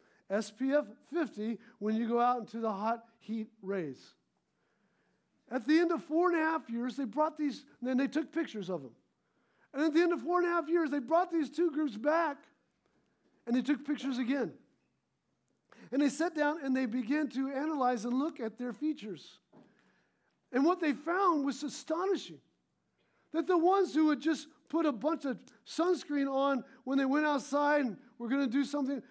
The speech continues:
that they had aged considerably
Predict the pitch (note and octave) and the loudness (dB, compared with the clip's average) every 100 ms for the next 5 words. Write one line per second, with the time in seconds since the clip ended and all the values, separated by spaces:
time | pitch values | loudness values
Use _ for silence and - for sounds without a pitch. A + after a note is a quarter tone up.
0 | - _ F4+ G#3+ D#4+ D#4+ - G3 F#3+ E4+ | -20 _ -14 -2 0 0 -2 -4 0 2
1 | D4+ D4 - - D4+ E4 C#4+ - - _ | 0 -4 -14 -4 0 2 0 -4 -18 _
2 | _ - C#4+ - C#4 C#4+ C4 C#4+ D#4 | _ -4 -4 -2 -2 -2 0 0 -2